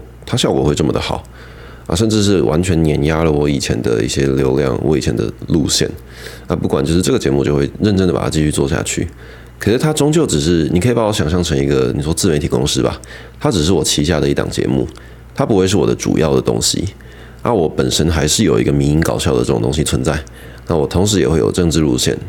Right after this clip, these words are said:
就我会有旗下的几档节目这样子的概念。但是我跟你们讲这么多，不是要宣传，虽然说你现在听完也可以当作宣传，无所谓。但是我跟你们讲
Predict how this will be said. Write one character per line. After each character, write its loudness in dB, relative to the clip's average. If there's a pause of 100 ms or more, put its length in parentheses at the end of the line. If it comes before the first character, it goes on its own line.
(260)
就 2
我 2
会 4
有 2
旗 -2
下 2
的 0
几 -4
档 -2
节 -2
目 0
这 0
样 -2
子 -2
的 -2
概 -4
念。 -2 (760)
但 0
是 0 (300)
我 0
跟 4
你 4
们 2
讲 0
这 2
么 4 (140)
多， 0 (480)
不 2
是 2
要 2
宣 2
传， -2 (300)
虽 0
然 2
说 4
你 2
现 2
在 2
听 2
完 2
也 0
可 0
以 2
当 0
作 0
宣 0
传， -4
无 2
所 2
谓。 2 (500)
但 2
是 2
我 2
跟 2
你 2
们 2
讲 -2